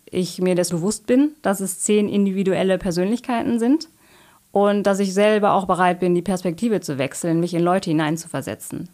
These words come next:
Weil angenommen, du hast jemanden, der gerade dein Meeting boykottiert, das macht er ja vielleicht nicht nur aus reiner Boshaftigkeit, sondern da steckt ja irgendwas dahinter. Wenn ich die Hintergründe dann kenne,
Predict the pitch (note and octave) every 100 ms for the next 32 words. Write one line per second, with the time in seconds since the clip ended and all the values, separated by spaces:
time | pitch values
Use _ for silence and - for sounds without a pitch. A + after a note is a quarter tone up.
0 | - D3 D3 C#3+ - _ _ _ _ -
1 | D#3 E3 D#3+ E3 E3+ D#3 - F3 E3 E3
2 | D#3+ E3 D#3+ D3+ E3 E3 E3 D#3+ D#3+ F#3
3 | A#3 F#3 D#3 D3 D3 E3 D#3 F#3 F#3 A3
4 | - _ - - - - - F3+ F3+ F#3
5 | F3 F3+ F3+ F3+ F3+ F#3 - F3 F3 F3
6 | E3+ E3+ F3+ F#3+ G#3 - G3+ G#3 G3 G3
7 | F#3 F3 F3 F#3 F3 E3+ C#3+ E3 E3 E3+
8 | F3 E3+ C3 C#3+ _ _ - - - -
9 | E3 E3 E3+ G3 A3 G#3+ G#3+ G#3+ G#3 F#3+
10 | F#3 - G#3 A3+ C4 D4